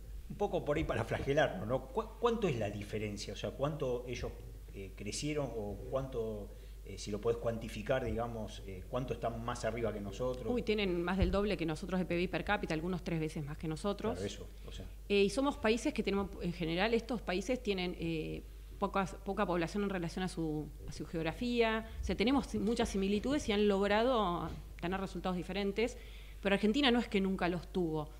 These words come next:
Speaker 2: Entonces eso es lo importante. Y aparte lo, lo, lo, lo bueno de Argentina, que cuando tenemos oportunidades, y lo vemos a nivel sectorial, pero también a nivel macro, los argentinos enseguida reaccionamos positivamente, enseguida, eh,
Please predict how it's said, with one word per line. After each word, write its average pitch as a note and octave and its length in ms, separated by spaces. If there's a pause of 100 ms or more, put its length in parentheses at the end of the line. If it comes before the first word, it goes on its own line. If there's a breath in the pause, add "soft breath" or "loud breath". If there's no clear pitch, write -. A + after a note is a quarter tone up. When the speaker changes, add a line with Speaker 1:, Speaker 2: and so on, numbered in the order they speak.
Speaker 2:
Entonces G#3+ 240
eso A3 120
es G3+ 60
lo F#3+ 80
importante. E3+ 480
Y F#3+ 100
aparte C4+ 380
lo, G3+ 160
lo, F3 500
lo, E3 460
lo D#3+ 100
bueno D4+ 240
de G#3+ 60
Argentina, F3+ 560 (640 loud breath)
que - 100
cuando G3+ 320
tenemos C4 320
oportunidades, A3+ 840
y E3+ 120
lo E3 80
vemos B3 260
a F3+ 100
nivel F3 240
sectorial, A3 460
pero F#3 160
también G3 240
a A3 60
nivel G3 240
macro, D#3+ 380 (400 loud breath)
los G#3 120
argentinos A3+ 480
enseguida A3 420
reaccionamos F#3 600
positivamente, E3+ 1000 (400 loud breath)
enseguida, G#3 760
eh, E3+ 120